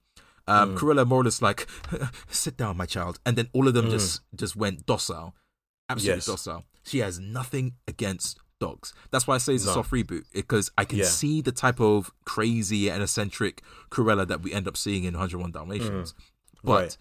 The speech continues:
Speaker 1: in terms of her hatred or, or, uh, indifference about Dalmatians, that is
Speaker 2: Mm.
Speaker 1: non-existent. That is non-existent
Speaker 2: So
Speaker 1: in this
Speaker 2: this,
Speaker 1: film.
Speaker 2: s-,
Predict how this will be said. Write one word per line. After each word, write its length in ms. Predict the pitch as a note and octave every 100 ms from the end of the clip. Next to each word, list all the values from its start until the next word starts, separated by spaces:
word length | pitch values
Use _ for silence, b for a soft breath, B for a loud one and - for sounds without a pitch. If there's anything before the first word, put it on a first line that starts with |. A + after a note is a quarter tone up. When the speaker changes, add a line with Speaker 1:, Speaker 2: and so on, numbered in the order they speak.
| b b
Speaker 1:
in 80 | G2+
terms 260 | - B2 A#2+
of 140 | G#2+
her 380 | A#2+ G2+ G2 F#2+
hatred 440 | - A#2+ - G2 F2
or, 120 | F#2+ -
or, 300 | F#2 F#2 - -
uh, 240 | F#2 F#2 -
indifference 600 | F#2 - - F#2+ D#2+ -
about 560 | E2+ F#2+ F#2 D2+ - - b -
Dalmatians, 680 | F#2 A2+ G#3 - F2 F2 - _ -
that 180 | G#2+ -
is 180 | G2 A2
Speaker 2:
Mm. 300 | G2+ F2+ D#2
Speaker 1:
non-existent. 640 | G#2 G#2+ G2 - - - - _ _ _ _
That 80 | G2+
is 100 | F#2
non-existent 380 | F#2 E2+ D#2+ A2+
Speaker 2:
So 80 |
Speaker 1:
in 60 | G#2+
this 140 | B2
Speaker 2:
this, 80 | -
Speaker 1:
film. 120 | D2 - _ b b
Speaker 2:
s-, 200 | -